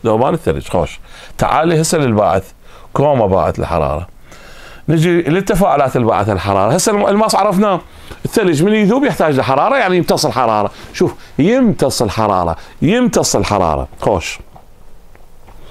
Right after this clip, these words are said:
بعد أستاذ إذا باعث. حبيبي باعث يعني يحرر لي حرارة.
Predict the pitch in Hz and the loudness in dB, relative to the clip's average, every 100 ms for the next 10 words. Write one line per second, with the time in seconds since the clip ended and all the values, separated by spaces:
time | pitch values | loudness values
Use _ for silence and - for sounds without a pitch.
0 | - - - - 135 156 131 - - - | -20 -20 -14 -2 0 2 0 -4 -18 -20
1 | - 131 - 214 180 247 254 214 165 139 | -8 -4 0 0 2 2 2 2 2 2
2 | 107 104 - - 135 220 180 151 254 208 | 0 -2 -8 -2 0 2 2 2 2 0
3 | 196 - - - - 143 175 170 185 185 | -2 -6 -16 -8 0 2 2 2 2 0
4 | - - - - 180 185 175 196 196 233 | -4 -20 -16 -2 0 0 0 0 2 2
5 | 226 202 139 147 127 107 92 | 2 0 0 0 2 0 0